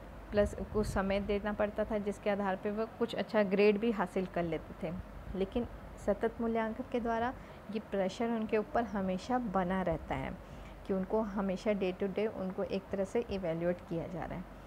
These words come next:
तो इस तरह से उनमें greater study pressure बना रहता है continuous evaluation के कारण। दूसरा इसका disadvantage है risk of plagiarism, साहित्य चोरी का जोखिम।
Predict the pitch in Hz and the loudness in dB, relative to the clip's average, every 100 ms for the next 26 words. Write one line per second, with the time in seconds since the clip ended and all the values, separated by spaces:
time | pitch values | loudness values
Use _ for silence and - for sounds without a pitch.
0 | - - - - 254 269 269 - 220 233 | -14 -14 -14 -2 2 2 0 -6 -6 0
1 | 240 240 254 240 233 247 240 196 190 240 | 0 2 2 2 0 -2 0 0 2 2
2 | 247 247 208 190 208 - - 180 190 175 | 2 0 2 2 2 2 0 2 -2 0
3 | 156 139 - - 160 - 180 - - - | -2 -4 -4 -6 -8 -6 -10 -12 -14 -14
4 | - - 214 202 202 180 165 - 180 156 | -14 -2 0 2 2 0 -2 -4 -4 -2
5 | 156 165 - 175 165 - - - - - | -4 -4 -6 -6 -6 -6 -6 -6 -8 -12
6 | - - - - 196 226 233 285 285 277 | -12 -12 -14 -8 -2 0 2 2 4 2
7 | 277 277 294 294 - - - 214 247 247 | 0 0 0 -2 -10 -10 -8 0 2 2
8 | 240 247 240 240 247 254 285 311 - - | 0 0 0 2 2 2 0 -2 -12 -14
9 | - - - - - - - 269 277 - | -14 -14 -14 -14 -14 -6 2 2 2 0
10 | 269 320 - - - - 214 196 208 196 | 2 2 -2 -12 -12 4 6 6 4 2
11 | 170 165 160 - - - - - - - | -2 -2 -4 -8 -14 -14 -16 -16 -16 -16
12 | - - - - - 214 208 247 277 - | -16 -14 -14 -12 -2 -2 0 -2 -2 0
13 | 226 196 185 190 170 147 - | 0 2 0 0 -2 -4 -6